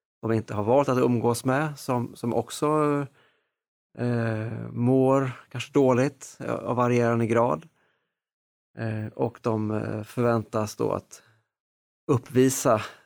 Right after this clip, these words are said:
någonting som är gynnsamt för dem själva i, i den här svåra situationen också då. Plus att de ska då genomgå den här rättspsykiatriska undersökningen då, som är en riktig djupdykning och som Stefan sa, det är en,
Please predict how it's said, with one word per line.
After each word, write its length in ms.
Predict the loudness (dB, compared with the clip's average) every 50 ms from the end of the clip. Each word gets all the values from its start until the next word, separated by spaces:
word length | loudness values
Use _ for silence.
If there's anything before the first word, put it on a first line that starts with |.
| -20 -20 _ _ -2
någonting 400 | 0 0 0 0 -2 -4 -2 -2
som 160 | -2 0 0
är 60 | 2
gynnsamt 520 | 2 2 2 2 0 -2 -4 -4 -4 -4
för 100 | -4 -2
dem 140 | 0 0 2
själva 360 | 2 2 2 2 0 -4 -6 -4 -4
i, 360 | -2 0 0 0 -2 -2 -4 -2
i 40 |
den 140 | -2 -4 -4
här 100 | -4 -8
svåra 260 | -8 -6 -6 -6 -4
situationen 560 | -4 -6 -4 -4 -2 0 0 0 0 0 -2 -4
också 240 | -6 -6 -6 -8
då. 160 | -8 -8 -10 -12 -18 _ _ _ _ _ _ _ _ _ _ _ _ _ _ 6
Plus 320 | 8 8 8 6 4 0
att 60 | 0
de 100 | 0 0
ska 140 | 0 0 2
då 140 | 2 4 4
genomgå 480 | 4 4 4 4 2 0 2 2 2
den 140 | 2 2 2
här 240 | 2 0 0 -2 -4 -10 _ _ _ _ _ _ _ _ _ -20 -20 -20 -4
rättspsykiatriska 840 | 0 0 0 0 -2 -6 -8 -2 0 0 0 0 -2 -8 -6 -6 0
undersökningen 760 | 2 2 2 2 0 -2 0 0 -2 -2 -2 -4 -4 -4 -4
då, 100 | -4 -4
som 180 | -4 -4 -4
är 180 | -4 -4 -2 -2
en 140 | -2 -2 -2
riktig 300 | -2 -4 -4 -4 -4 -2
djupdykning 1000 | 0 2 4 2 2 0 -4 _ 0 2 2 2 0 -2 -6 -8 -6 -6 -6 -6
och 160 | -8 -8 -8 -8 -12
som 200 | -10 -8 -8 -8
Stefan 340 | -4 -4 -4 -4 -4 -6 -6
sa, 200 | -4 -4 -4 -2
det 120 | 0 0
är 40 | 0
en, 180 | 0 -2 -4